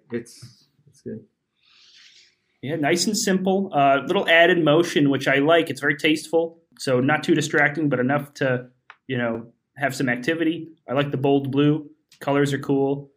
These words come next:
Speaker 2: Yeah, cool branding so far. Try now. Landing page optimization. I like it. Nice and simple. Just shop now, explore. All right, let's scroll down.
Speaker 1: Yeah, so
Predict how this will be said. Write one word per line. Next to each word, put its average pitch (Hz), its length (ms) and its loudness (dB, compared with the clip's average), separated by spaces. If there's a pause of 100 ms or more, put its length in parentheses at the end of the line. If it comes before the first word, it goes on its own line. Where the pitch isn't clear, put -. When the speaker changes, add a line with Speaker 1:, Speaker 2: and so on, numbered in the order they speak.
(260)
Speaker 2:
Yeah, 151 320 -4
cool 165 140 -2
branding 156 360 4
so 151 220 2
far. 151 380 0
Try 151 260 0
now. 147 260 2
Landing 170 360 2
page 185 240 2
optimization. 185 680 2
I 127 80 2
like 147 300 0
it. 165 120 -2
Nice 151 260 0
and 160 100 -8
simple. 175 500 -6 (120)
Just - 180 -10
shop 151 320 0
now, 151 320 0
explore. 147 680 -4 (460)
All 139 80 -2
right, 175 100 2
let's 165 140 0
scroll 175 320 0
down. 147 500 0 (460)
Speaker 1:
Yeah, 139 240 -4
so 135 320 -4